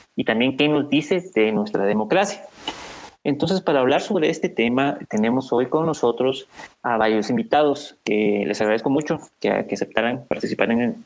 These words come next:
en este espacio. Y tenemos con nosotros a, eh, Luis Fernando Mac. Él es sociólogo y doctor en ciencias políticas. Fue coordinador del área de estudios sociológicos de Guatemala. Ha sido profesor titular, eh, de ciencias políticas de la Universidad de San Carlos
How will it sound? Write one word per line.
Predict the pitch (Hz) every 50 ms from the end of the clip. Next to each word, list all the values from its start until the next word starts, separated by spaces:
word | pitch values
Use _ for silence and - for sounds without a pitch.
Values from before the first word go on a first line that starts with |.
| _
en | - 110
este | 104 101 -
espacio. | 127 - - 139 135 - 208 214 - - - - - - - - - - - - _
Y | - 170 175 185 185 180
tenemos | 175 151 139 139 143 156 175 170
con | - 170 160 135
nosotros | 120 110 - - 135 135 139 143 147 147 147 143 -
a, | - 123 123 135 143 143 143 143 - - _ _ _ _
eh, | - 113 110 104 101 101 101 - 101
Luis | 104 107 120 131 131
Fernando | - 135 127 127 127 135 131
Mac. | 127 127 127 - - - - _
Él | - 131 120 123 123
es | 127 135 131 - - _ - - -
sociólogo | - 113 104 - - 120 127 156 175 175 185 180 180 156
y | 139
doctor | 139 110 104 - 117 113
en | 110 117
ciencias | - - 123 120 131 120
políticas. | - 120 107 107 104 - - - 233 226 226 - - - - - - - - - - - - _ _
Fue | - 127 123
coordinador | - 135 120 127 127 117 107 107 107 117 123
del | 123 117 113
área | 117 120 135 131 120
de | 113
estudios | 101 104 - - 120 120 120 117
sociológicos | - 117 - - 104 101 107 107 - 147 147 - 131 131
de | - - - 143
Guatemala. | 143 139 - 139 135 131 165 220 - - - _ - - - - - - _ _
Ha | - 120
sido | - 156 165 175 160
profesor | - 151 139 - - - 131 131
titular, | 156 139 - 131 139 156 190 202 180 - - _
eh, | - -
de | 110 107 104
ciencias | 104 143 135 135 135 -
políticas | - 120 123 - - - - 123
de | 113 113
la | 107
Universidad | 107 110 107 104 104 - 120 113 113
de | 117
San | - 165 170
Carlos | 165 - 156 160 180 185 - -